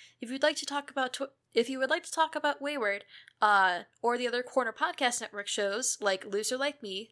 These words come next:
Not If I Reboot You First, and Faithful, we have our own Discord server.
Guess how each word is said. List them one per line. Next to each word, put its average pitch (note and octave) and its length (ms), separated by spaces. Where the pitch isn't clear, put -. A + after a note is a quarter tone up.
Not G#3 140
If G#3+ 120
I A3+ 120
Reboot A3+ 180
You D#4+ 100
First, A#3 460
and F#3+ 160
Faithful, D4 580
we C#4+ 160
have G#3 440
our G#3 220
own G#3 240
Discord A#3+ 460
server. - 480